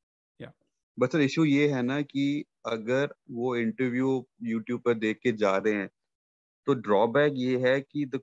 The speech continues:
Speaker 2: question that you asking on the video, it is not customized to their life।
Speaker 1: You are right, you are
Speaker 2: जिसका
Speaker 1: right।
Speaker 2: इंटरव्यू अब आ रहा है।
Speaker 1: या, या।
Speaker 2: ठीक है?
Speaker 1: You are
Speaker 2: तो
Speaker 1: right।
Speaker 2: वो फॉर्मूला हर जगह अप्लाई नहीं होगा।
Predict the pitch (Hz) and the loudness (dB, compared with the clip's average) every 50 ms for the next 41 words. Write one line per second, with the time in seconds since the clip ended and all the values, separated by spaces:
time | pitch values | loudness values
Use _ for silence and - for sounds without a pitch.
0 | _ - 120 117 110 - - - 143 143 135 143 131 135 135 120 113 110 107 - | _ -2 -2 -2 -2 -2 -2 -2 -2 2 2 2 2 4 4 4 4 2 0 -2
1 | - 135 131 127 123 120 120 113 120 120 117 107 - _ _ _ _ _ _ _ | -2 -2 0 0 0 0 -2 0 0 0 0 0 -4 _ _ _ _ _ _ _
2 | _ _ _ - 113 113 120 123 131 123 107 90 - - _ _ _ _ _ _ | _ _ _ -6 -4 -2 0 0 0 0 0 -2 -4 -10 _ _ _ _ _ _
3 | - 117 107 110 131 131 120 139 147 139 - 123 117 - - 131 131 127 127 127 | -10 -8 -2 0 0 0 2 0 0 2 0 -2 -2 0 0 0 2 2 0 0
4 | 131 - 135 123 113 113 117 120 113 110 101 98 95 92 90 _ _ _ _ _ | -2 -4 -8 -6 -2 0 0 0 2 0 0 0 -2 -2 -4 _ _ _ _ _
5 | _ - 185 196 185 180 156 135 110 101 - - 120 113 123 117 127 123 117 127 | _ -2 2 4 6 6 6 4 2 -2 -6 -4 -4 -2 2 2 2 2 2 2
6 | 123 120 131 - 110 113 104 104 98 90 87 - 80 - _ _ _ - 117 101 | 0 0 0 2 2 2 2 2 0 0 -2 -6 -12 -14 _ _ _ -16 -16 -16
7 | - _ _ _ _ - 117 117 _ - 117 110 - - 135 127 - - 156 160 | -16 _ _ _ _ -20 -20 -20 _ -10 -10 -8 -6 0 0 0 0 -2 -4 0
8 | 160 156 139 135 139 135 120 113 120 143 151 147 - 135 127 127 131 139 135 143 | 2 4 4 4 4 2 2 2 2 2 2 2 2 2 2 4 4 2 2 2
9 | 139 131 123 123 127 123 135 139 135 143 131 - 127 123 123 123 123 127 131 127 | 2 2 0 0 0 0 -2 -2 -2 -2 -4 -2 -2 -2 0 0 0 0 -2 -2
10 | 120 107 95 90 87 | -2 -4 -6 -8 -10